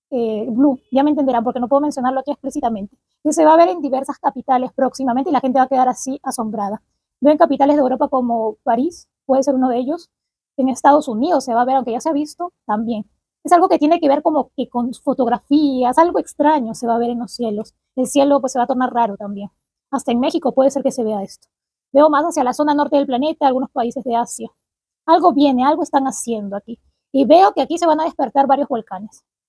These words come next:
Y a raíz de esto vienen sismos. Sismos de magnitud mayor a cinco punto cinco. Hay que estar preparados. Me sigue preocupando el cinturón de fuego y también algunos países, eh, em, que están en el océano Atlántico,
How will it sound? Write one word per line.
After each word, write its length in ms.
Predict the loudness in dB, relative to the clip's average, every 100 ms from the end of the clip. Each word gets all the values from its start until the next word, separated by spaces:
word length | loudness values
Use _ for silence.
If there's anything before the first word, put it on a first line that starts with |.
| -4
Y 120 | 0
a 60 | 2
raíz 200 | 2 2
de 140 | 0
esto 240 | 0 -2
vienen 260 | 0 0 -2
sismos. 540 | -6 -8 -6 -8 -12 _ _ _ _ _ _ _
Sismos 500 | 0 2 2 2 0 -2
de 100 | 0
magnitud 320 | 2 0 2
mayor 300 | 2 2 2
a 80 | 0
cinco 240 | -2 -4
punto 260 | -4 -4 -6
cinco. 420 | -8 -6 -6 -8 _ -10
Hay 80 |
que 80 | -6
estar 260 | -6 -4 -2
preparados. 600 | -2 -2 -4 -4 -6 _ _ _ _ _
Me 100 | -4
sigue 180 | 2 2
preocupando 400 | 2 2 2 0
el 60 | -2
cinturón 320 | -4 -2 -2
de 120 | -4
fuego 400 | 0 0 0 -4 _ -8
y 100 | 0
también 260 | 0 4
algunos 280 | 4 4 2
países, 580 | 0 -2 0 0 0 -2
eh, 220 | -6 -4 -6 _ _ _ _ _ _ _ _ _ _ _ _ _ _
em, 600 | 0 2 0 -2 -4 -6 -2
que 80 |
están 240 | 0 2 2
en 120 | 0
el 100 | -2
océano 560 | -2 2 2 2 -2 -2
Atlántico, 640 | -2 -4 -6 -10 -16 -20